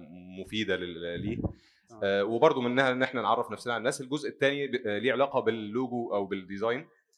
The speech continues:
Speaker 1: آه، حبيت برضو إن أنا أشارك معاكم حاجة فيها، آه، يعني، اشتغلت فيها بشكل مختلف شوية عن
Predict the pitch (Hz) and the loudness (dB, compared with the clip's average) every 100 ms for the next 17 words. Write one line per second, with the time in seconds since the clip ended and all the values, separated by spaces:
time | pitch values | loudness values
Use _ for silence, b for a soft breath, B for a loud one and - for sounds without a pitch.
0 | _ - 98 95 - 101 120 98 110 101 | _ -4 0 2 0 0 0 2 2 2
1 | 107 98 104 104 101 101 95 101 92 107 | -2 -2 -4 -2 -4 -2 -2 -2 -2 -4
2 | 101 92 90 87 85 85 90 85 82 82 | -2 0 -2 -2 -4 -4 -2 -2 -4 -4
3 | 73 82 92 92 90 _ b b - - | -6 -4 -4 -4 -12 _ b b -8 2
4 | 110 131 110 127 117 - 123 110 104 - | 4 4 0 4 4 4 -2 -2 -6 0
5 | 117 110 110 107 95 107 107 | 0 0 0 4 4 2 -4